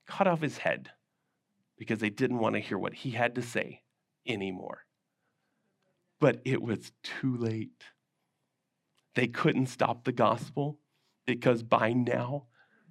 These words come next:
it was spreading through the whole earth. Why? Because some early Christians decided, and especially Brother Paul decided, "I'm gonna preach the gospel and I won't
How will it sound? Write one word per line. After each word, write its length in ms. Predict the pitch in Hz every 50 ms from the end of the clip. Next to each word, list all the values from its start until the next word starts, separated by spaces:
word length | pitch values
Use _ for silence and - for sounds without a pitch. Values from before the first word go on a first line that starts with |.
| - -
it 180 | - - 165 135
was 160 | 104 117 117
spreading 760 | - - - - - - 160 156 139 143 151 160 165 170 165
through 260 | - - - 135 120
the 140 | 104 95 -
whole 640 | - - - - 147 139 131 131 135 135 131 - - _ _ _ _ _ _ _ -
earth. 500 | 123 104 - - - - - - - - - _ _ _ _ _ _ _ _ _ _ _ _ _ _
Why? 560 | - 131 127 123 131 131 143 165 220 254 240 - - _ _ _ _ _ _ _ _ _ _ _ _ _ _ _ _ _ _ _ _ _ _ _ _ _ _ _ _ -
Because 380 | 165 202 196 180 185 170 151 147
some 160 | - 151 135
early 300 | - - 143 135 127 113
Christians 520 | - - 135 120 120 - - 147 180 202 175
decided, 540 | 147 139 123 - - 113 113 117 170 240 220
and 160 | 175 135 120
especially 460 | 113 - - - 131 123 - 151 151
Brother 260 | 131 131 123 117 117
Paul 300 | 113 - 127 117 117 160
decided, 500 | 185 185 139 - 127 113 113 160 202 101 - - - - -
"I'm 160 | 120 127 127
gonna 160 | 117 110 104
preach 340 | - - - 127 123 - -
the 80 | - 190
gospel 540 | 165 110 101 - - - 113 113 127 - - _ _ _ _ _ _ _ _ _ _ _ _ _ _ _ _ -
and 180 | - - 113 107
I 120 | 98 95
won't 560 | 95 98 104 104 104 104 104 - - - -